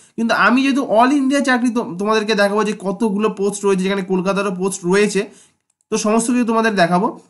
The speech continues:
তো লোকেশনে এসে তোমাদেরকে টাইপ করতে হবে ইন্ডিয়া।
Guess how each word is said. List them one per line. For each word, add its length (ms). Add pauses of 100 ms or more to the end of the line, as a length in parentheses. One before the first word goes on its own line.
(160)
তো 80
লোকেশনে 520
এসে 160
তোমাদেরকে 420
টাইপ 260
করতে 320
হবে 200 (1160)
ইন্ডিয়া। 640